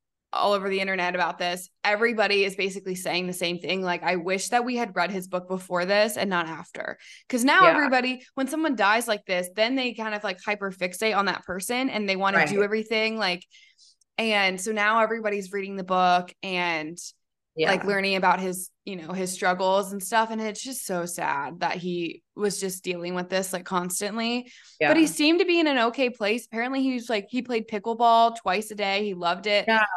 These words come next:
Speaker 1: And on the day that he passed, he played for, he only played once, and he left early.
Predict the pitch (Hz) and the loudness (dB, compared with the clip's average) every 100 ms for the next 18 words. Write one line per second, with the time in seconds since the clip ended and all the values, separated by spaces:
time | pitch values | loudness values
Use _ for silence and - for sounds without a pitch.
0 | 175 202 - 208 202 208 214 196 190 202 | -4 -4 0 2 2 2 -4 -4 -2 -2
1 | 196 196 190 180 180 202 - 202 185 - | -6 -10 -2 2 2 0 -10 -12 -12 -6
2 | 185 190 202 - 202 - 214 220 226 240 | 0 2 2 -2 -4 -4 -2 -2 -2 -2
3 | 214 180 165 208 285 285 226 214 185 190 | -2 -2 -2 0 0 -2 -4 0 0 0
4 | - 170 175 226 285 320 | -6 -8 -6 -4 -4 -6